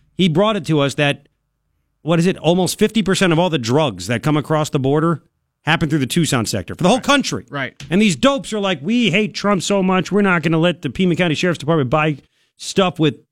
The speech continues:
Speaker 1: federal government money." Yeah, yeah, blah, morons. Super, that's Supervisor Dick Elias led the way. Anyway, seventy-four right now. Gonna be a hundred one in Sunny today, so it's, uh, the, this is the nice fall weather we have here.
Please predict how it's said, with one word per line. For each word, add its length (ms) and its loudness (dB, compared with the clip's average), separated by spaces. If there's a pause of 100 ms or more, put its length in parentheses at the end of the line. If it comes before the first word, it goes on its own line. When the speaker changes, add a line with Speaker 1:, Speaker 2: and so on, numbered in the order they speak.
Speaker 1:
federal 260 2
government 340 0
money." 480 0
Yeah, 560 0
yeah, 340 2
blah, 320 -2 (220)
morons. 600 2
Super, 200 -2
that's 260 -2 (300)
Supervisor 580 2
Dick 540 -2 (100)
Elias 400 2
led 160 0
the 60 2
way. 200 2
Anyway, 300 2
seventy-four 540 2
right 200 0
now. 240 0 (340)
Gonna 140 2
be 60 4
a 60 2
hundred 220 2
one 160 2
in 60 0
Sunny 300 0
today, 260 0
so 120 -2
it's, 100 -4
uh, 400 -6
the, 220 0
this 200 0
is 80 -2
the 140 2
nice 220 2
fall 260 2
weather 200 0
we 120 0
have 200 -2
here. 220 -2